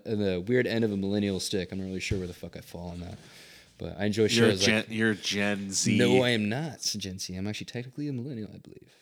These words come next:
Speaker 1: No.
Speaker 2: Yeah.
Speaker 1: When were you born?
Speaker 2: Nineteen ninety-four.
Speaker 1: Yeah, I think you are a millennial.
Speaker 2: I'm a millennial. I'm, like, either in the last year, last two years, I don't know how it works. I don't know what the fuck it
Speaker 1: Well, no, I'm
Speaker 2: means.
Speaker 1: not a millennial, so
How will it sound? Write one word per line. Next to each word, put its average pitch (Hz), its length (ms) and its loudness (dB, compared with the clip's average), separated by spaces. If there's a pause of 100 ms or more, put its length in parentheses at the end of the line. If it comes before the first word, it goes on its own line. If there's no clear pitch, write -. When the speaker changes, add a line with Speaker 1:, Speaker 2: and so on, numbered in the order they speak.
(320)
Speaker 1:
No. - 260 -16 (280)
Speaker 2:
Yeah. 117 140 -10 (180)
Speaker 1:
When 101 200 -6
were 92 100 0
you 85 140 -4
born? 87 380 -8 (580)
Speaker 2:
Nineteen 110 300 -6
ninety-four. 101 420 -6 (280)
Speaker 1:
Yeah, 92 260 -8
I 90 80 -8
think 87 220 -14
you 82 100 -8
are 82 120 -6
a 80 40 -10
millennial. 80 380 -10
Speaker 2:
I'm 98 80 -8
a 95 40 -6
millennial. 95 380 -4 (240)
I'm, 110 60 -8
like, 110 120 -4
either 139 120 4
in 110 100 2
the 101 60 0
last 113 240 -4
year, 110 160 -4
last 107 180 -8
two 110 120 -12
years, 104 200 -8
I 95 40 -12
don't 110 180 -4
know 92 120 -4
how 92 140 -8
it 87 60 -8
works. 92 380 -12 (580)
I 131 60 -8
don't 131 60 -2
know 113 60 0
what 95 80 -2
the - 60 -18
fuck 95 200 -8
it 92 60 -10
Speaker 1:
Well, 101 100 -4
no, 110 120 2
I'm 107 80 2
Speaker 2:
means. 131 120 0
Speaker 1:
not 127 120 2
a 98 40 -2
millennial, 92 520 -6
so 90 340 -8